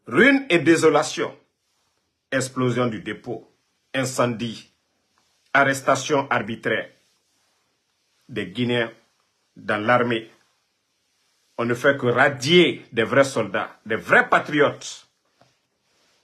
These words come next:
Et vous ne voulez pas qu'on parle de ça. Nous allons parler de ça, oui. Le C N R D, nous allons parler de ça. Vous êtes une honte. Vous êtes une déception.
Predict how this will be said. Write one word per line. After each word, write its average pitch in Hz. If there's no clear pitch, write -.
Et 139
vous 113
ne 101
voulez 95
pas 113
qu'on 90
parle 87
de -
ça. -
Nous 101
allons 95
parler 90
de 80
ça, -
oui. -
Le 98
C 113
N 101
R 90
D, 98
nous 98
allons 104
parler 90
de 87
ça. -
Vous 113
êtes 127
une 110
honte. 113
Vous 101
êtes 127
une 127
déception. 127